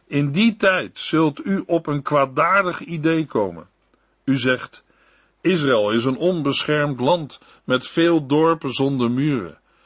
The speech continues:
Ik zal ten strijde trekken en deze goedgelovige mensen,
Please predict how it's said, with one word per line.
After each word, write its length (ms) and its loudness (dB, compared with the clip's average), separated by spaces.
Ik 180 -2
zal 240 2
ten 200 -2
strijde 560 2
trekken 360 0
en 120 0
deze 380 2
goedgelovige 1000 0
mensen, 540 -4